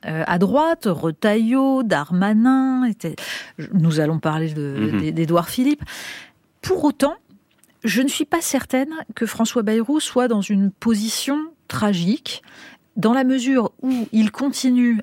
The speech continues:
Speaker 1: à faire ce qu'il a fait depuis le début, c'est-à-dire, euh, être maladroit, <laughs> dire des choses <laughs> qu'il ne devrait pas dire,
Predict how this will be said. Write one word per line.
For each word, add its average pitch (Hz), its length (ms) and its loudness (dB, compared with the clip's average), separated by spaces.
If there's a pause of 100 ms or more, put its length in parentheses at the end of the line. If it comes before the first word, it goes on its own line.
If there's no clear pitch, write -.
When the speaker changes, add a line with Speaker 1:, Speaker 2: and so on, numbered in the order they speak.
Speaker 1:
à 190 100 -2
faire 190 460 -2
ce - 140 -8
qu'il 170 240 -4
a 160 80 -2
fait 165 200 -2
depuis 147 300 -8
le 143 80 -6
début, 170 380 0 (560)
c'est-à-dire, 220 760 0 (680)
euh, 151 160 -4 (100)
être 214 260 0
maladroit, 160 680 0 (100)
<laughs> - 400 -14
dire 214 240 4
des 269 100 4
choses 269 420 2 (200)
<laughs> - 220 -8
qu'il 294 280 0
ne 247 100 4
devrait 202 320 0
pas 170 180 0
dire, 220 240 2